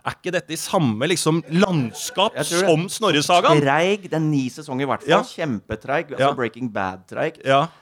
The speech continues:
Speaker 2: Men, eh, høy
Speaker 1: Og
Speaker 2: kvalitet.
Speaker 1: jævlig mye navn! Altså,
Speaker 2: Ja.
Speaker 1: Game of Thrones, det er jo så mye navn man holder på å falle av. Det er jo, det, det ligger jo klart i boka. Eh, så jeg mener at det er en serie her.
Speaker 2: Ja.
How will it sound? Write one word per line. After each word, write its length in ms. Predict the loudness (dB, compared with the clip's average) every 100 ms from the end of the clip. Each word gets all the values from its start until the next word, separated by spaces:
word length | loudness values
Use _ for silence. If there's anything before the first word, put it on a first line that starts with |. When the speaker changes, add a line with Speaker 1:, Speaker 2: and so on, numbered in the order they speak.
| _
Speaker 2:
Men, 440 | -2 2 2 2 0
eh, 800 | 0 0 0 -2 -2 -2 -4 -4
høy 140 | -4
Speaker 1:
Og 40 | -2
Speaker 2:
kvalitet. 460 | -4 -4 -6 -6
Speaker 1:
jævlig 560 | -4 -2 0 0 -2 -4
mye 140 | -4 -2
navn! 380 | 0 0 -4 -6
Altså, 140 | -2
Speaker 2:
Ja. 160 | 0 2
Speaker 1:
Game 240 | 2 0
of 60 | 0
Thrones, 260 | -4 -8
det 80 | -2
er 40 | -2
jo 120 | -2 -2
så 0 |
mye 120 | -2
navn 220 | 0 0 0
man 140 | -2
holder 140 | -2 -4
på 100 | -4
å 20 |
falle 240 | -4 -2
av. 120 | -2
Det 100 | 0
er 240 | 2 4 4
jo, 100 | 2
det, 280 | 0 -4 -6 -4
det 120 | -2
ligger 240 | -2 -2
jo 400 | 0 2 2 0 -4
klart 400 | 0 2 2 0
i 80 |
boka. 320 | -8 -8 -8 -10 -10 -2
Eh, 560 | 2 4 4 4 0
så 140 | -2 -4
jeg 100 | -2
mener 240 | 0 0
at 160 | -2 -2 _ _ -4
det 100 | -2
er 200 | 2 2
en 80 | 0
serie 600 | -2 -6 -6 -6 -6 -4
her. 260 | 0 0 -2
Speaker 2:
Ja. 180 | -8 -10